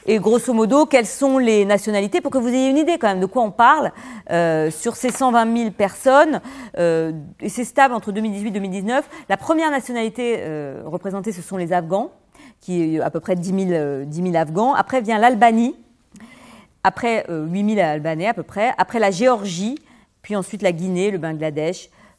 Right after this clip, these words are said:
euh, la Guinée, six mille personnes, par exemple, le Soudan, quatre mille personnes, la Syrie, trois mille personnes.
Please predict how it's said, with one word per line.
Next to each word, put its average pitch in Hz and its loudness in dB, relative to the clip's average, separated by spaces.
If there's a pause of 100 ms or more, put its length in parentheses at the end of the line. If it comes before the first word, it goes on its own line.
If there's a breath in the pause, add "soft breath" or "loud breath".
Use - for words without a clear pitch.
euh, 139 -10 (640)
la 147 -8
Guinée, 160 -4
six 180 -10
mille 156 -6
personnes, 156 -8
par 139 -10
exemple, 156 -8
le 156 -6
Soudan, 160 -6
quatre 180 -6
mille 156 -8
personnes, 147 -10 (280 loud breath)
la 175 -2
Syrie, 180 -4
trois 190 -4
mille 175 -4
personnes. - -12